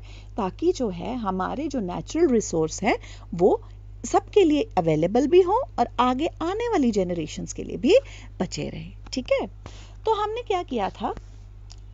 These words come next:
हमने discuss किया था कि ये जो, अ, rock, ये जो rocks हैं, continuously इस पे जब wind, water, climate ये सब act करता है ना, तो वो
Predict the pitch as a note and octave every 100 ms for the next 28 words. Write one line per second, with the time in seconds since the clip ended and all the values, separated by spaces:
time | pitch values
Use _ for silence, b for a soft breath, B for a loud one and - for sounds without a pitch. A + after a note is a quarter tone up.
0 | - D#4 A4+ D4+ - F#3+ - - D#3+ D3+
1 | A#3 F#4 B B - A4 F4 G4 G#4 A#4
2 | - - G3 G3 F#3+ C#4 - - A3 G#3
3 | A3 D4 G#3+ G3 D4 - - F3 C4 -
4 | A#4 A4+ A#4+ G#4 A#3+ A#3+ C4 A#3 - B3
5 | A3 G#3+ E3+ B3 G#3+ G#3 G#3 B B -
6 | A3 G3+ - G3+ G3+ G3+ A#3+ G#3+ G#3+ G#3+
7 | C4 D4 E4+ - G#3 - - F3 G3+ B3
8 | F#4+ E4+ A#3+ B3 E4+